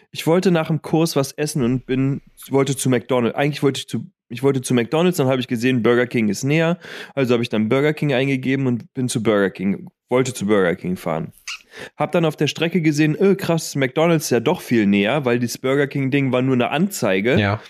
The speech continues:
Speaker 1: eine Werbeanzeige bei Google, aber nicht, ähm, tatsächlich das nächste.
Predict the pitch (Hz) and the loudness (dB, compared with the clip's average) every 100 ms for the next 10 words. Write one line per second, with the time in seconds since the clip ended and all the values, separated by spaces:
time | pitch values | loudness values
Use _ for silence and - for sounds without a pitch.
0 | _ 120 110 165 151 95 104 - 101 113 | _ -4 0 0 0 0 -2 0 0 0
1 | 110 117 110 117 143 156 - 120 123 147 | 0 0 0 0 0 0 0 0 2 0
2 | 151 - - 127 127 127 113 - - 120 | -2 -6 -2 0 0 -2 -4 -10 -6 -2
3 | 139 143 127 - 107 104 101 101 - 143 | -2 -2 -6 -6 -6 -2 -2 -4 -4 -6
4 | - | -6